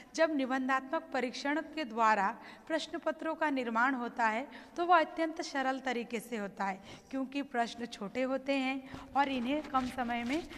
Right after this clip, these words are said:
तैयार किया जाता है। और इन प्रश्न पत्रों के निर्माण में किसी पूर्व प्रशिक्षण या विशेष कौशल की आवश्यकता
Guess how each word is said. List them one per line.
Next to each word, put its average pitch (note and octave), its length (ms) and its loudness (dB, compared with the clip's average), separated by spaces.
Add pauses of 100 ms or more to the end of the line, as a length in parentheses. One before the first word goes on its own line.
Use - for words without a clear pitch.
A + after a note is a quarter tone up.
(180)
तैयार A#3+ 460 4
किया B3+ 280 4
जाता G3+ 360 2
है। G3+ 420 -4 (140)
और A#3 360 6 (220)
इन E4 120 2
प्रश्न C#4+ 360 -2
पत्रों C4+ 400 -4
के D4+ 160 -2
निर्माण A#3 520 2
में A#3 240 -2 (300)
किसी E4 320 0
पूर्व D#4 440 -2
प्रशिक्षण C4+ 640 -4
या A3 300 0 (340)
विशेष C#4 400 -4
कौशल A#3+ 420 0
की B3 140 -6
आवश्यकता A3+ 840 0